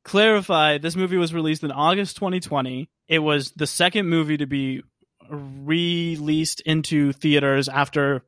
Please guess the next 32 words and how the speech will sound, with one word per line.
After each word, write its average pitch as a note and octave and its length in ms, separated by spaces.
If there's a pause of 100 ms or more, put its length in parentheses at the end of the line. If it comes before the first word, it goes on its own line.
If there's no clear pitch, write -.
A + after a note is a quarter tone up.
(240)
some F3 540
theaters D3 540
in C#3 80
America B2+ 560
reopened. B2+ 720 (160)
That's E3 400 (180)
partially D#3 600
why. B2 520 (120)
In E3+ 200
terms F3+ 300
of D3 60
the D3+ 80
stats, D3+ 380
it's - 160
the D3 120
third F#3+ 580
lowest F3 640
budget C3+ 440 (160)
in D3+ 160
the C3+ 100
series, B2+ 640 (360)
just D#3+ 260
above D3+ 300
of C#3 320 (240)
Deadpool, D#3+ 520
sixty D#3+ 360
million, C#3 560
and C3+ 360
the C3+ 120
original C#3+ 360
X-Men, C3+ 380
seventy-five. C#3 880